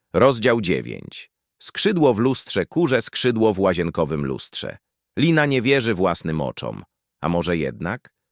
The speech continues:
Odbicie nie jest jej własne. Patrzy na nią. I oddycha. Rozdział dziesiąty.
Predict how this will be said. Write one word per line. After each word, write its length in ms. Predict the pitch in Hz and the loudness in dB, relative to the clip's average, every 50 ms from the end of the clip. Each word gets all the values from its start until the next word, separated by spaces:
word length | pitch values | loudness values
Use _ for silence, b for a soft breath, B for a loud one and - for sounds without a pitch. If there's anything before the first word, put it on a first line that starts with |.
| _ _ - | _ _ -4
Odbicie 520 | - 95 104 113 151 165 - - 143 131 | -4 -2 -2 -4 -6 -6 -2 0 0 0
nie 240 | 135 139 156 156 135 | 2 2 2 2 2
jest 240 | 113 107 - - 98 | 0 0 -2 -2 -2
jej 180 | 104 98 95 | 0 0 0
własne. 600 | 80 82 87 73 62 - - - - 53 50 50 - _ _ _ _ _ _ _ - | 0 -2 -2 -2 -2 -6 -10 -10 -10 -12 -16 -16 -18 _ _ _ _ _ _ _ -2
Patrzy 400 | - 98 87 - - - 82 71 | 0 0 0 0 -4 -6 -6 -6
na 180 | 69 67 62 60 | -6 -6 -8 -10
nią. 260 | 60 57 50 52 50 - _ _ _ _ _ _ _ _ - | -10 -12 -14 -14 -16 -20 _ _ _ _ _ _ _ _ -4
I 140 | 143 143 - | -4 -2 0
oddycha. 600 | - 120 104 90 82 90 73 - - 52 50 - _ _ _ _ _ _ _ _ - - | 0 0 0 0 -4 -4 -4 -4 -8 -16 -16 -18 _ _ _ _ _ _ _ _ -2 2
Rozdział 400 | 139 156 143 113 120 131 120 104 | 2 2 2 2 2 0 2 2
dziesiąty. 640 | 101 107 - 107 73 64 60 - - 67 64 55 | 0 -2 -2 -2 -4 -4 -6 -10 -10 -10 -10 -10